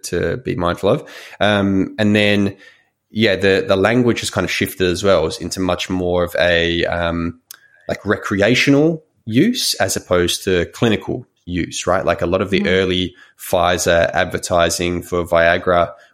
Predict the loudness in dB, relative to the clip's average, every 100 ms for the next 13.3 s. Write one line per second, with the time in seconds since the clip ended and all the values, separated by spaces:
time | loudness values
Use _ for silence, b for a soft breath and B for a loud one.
0 | -8 0 2 4 2 0 -2 -4 -4 -2
1 | -4 -6 -10 _ _ _ -4 -4 -10 -20
2 | -20 _ -18 -14 -10 -6 -2 -4 -4 -16
3 | -20 -6 -4 -4 -6 -4 0 2 2 2
4 | 2 0 -2 -2 -4 -6 -2 0 0 -2
5 | -4 -2 2 2 2 2 2 2 0 0
6 | -4 -4 -4 -2 0 0 2 2 4 2
7 | 0 -2 -2 -2 0 -2 -2 -2 -2 -2
8 | 0 0 -2 B B -10 -4 0 2 0
9 | 0 -2 -4 -8 -8 -4 0 2 2 0
10 | 0 0 -2 -6 B B -8 -2 0 0
11 | -2 -6 _ _ _ _ -20 b -8 0
12 | 0 2 2 2 2 2 2 2 0 0
13 | 2 2